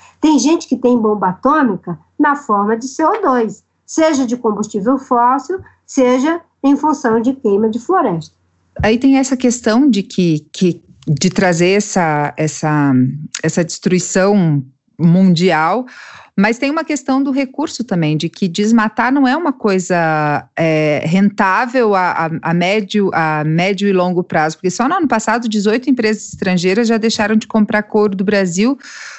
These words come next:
Speaker 2: por medo de atrelarem suas marcas ao desmatamento. A seca vai resultar, essa estiagem vai reju-, resultar em quinze bilhões de perdas por produtores só no Rio Grande do Sul. Ou seja,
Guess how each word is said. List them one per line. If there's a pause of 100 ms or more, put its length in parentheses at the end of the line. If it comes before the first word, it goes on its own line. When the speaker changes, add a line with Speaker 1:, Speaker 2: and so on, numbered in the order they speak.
(100)
Speaker 2:
por
medo
de
atrelarem
suas
marcas
ao
desmatamento. (420)
A
seca
vai
resultar,
essa
estiagem
vai
reju-,
resultar
em
quinze
bilhões
de
perdas (320)
por
produtores
só
no
Rio
Grande
do
Sul. (400)
Ou
seja,